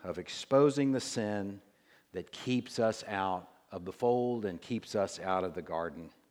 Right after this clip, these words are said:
And we find, though, through him, we have freedom from this sin and we have freedom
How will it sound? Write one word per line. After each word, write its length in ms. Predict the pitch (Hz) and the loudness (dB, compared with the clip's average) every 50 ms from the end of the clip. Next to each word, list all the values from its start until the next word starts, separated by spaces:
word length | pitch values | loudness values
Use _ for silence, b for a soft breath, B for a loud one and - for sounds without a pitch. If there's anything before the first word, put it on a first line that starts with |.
| _ _ _ _ _ _ _ _ _ _ _ _ _ _ _ _ _ _ _ _ _ _ - - | _ _ _ _ _ _ _ _ _ _ _ _ _ _ _ _ _ _ _ _ _ _ -16 -10
And 120 | 92 90 87 | -8 -6 -4
we 120 | 92 90 | -6 -4
find, 400 | - - 120 120 127 127 127 123 | -2 0 2 2 4 4 4 4
though, 180 | 123 117 113 113 | 2 2 2 0
through 380 | - - - - 123 131 139 | -2 -6 -8 -4 -2 0 0
him, 360 | 143 147 131 127 143 123 123 113 B B B B B B | 0 0 0 0 0 -2 -4 -6 B B B B B B
we 120 | B 98 90 | B -8 -6
have 260 | 87 78 78 - - | -4 -6 -6 -8 -10
freedom 520 | - - - - - 120 127 127 127 127 117 | -18 -18 -10 -4 0 2 4 4 4 2 0
from 240 | - 131 120 113 | 0 -2 -2 0
this 180 | 110 110 107 98 | 2 0 0 0
sin 520 | - - - - 147 147 151 156 156 139 | -2 -6 -6 -2 0 2 2 2 0 0
and 80 | 98 90 | -2 -4
we 140 | 90 90 80 | -6 -6 -6
have 180 | 87 80 78 | -4 -6 -6
freedom 560 | - - - - 131 135 135 135 135 139 139 | -8 -10 -4 0 2 4 4 6 4 4 2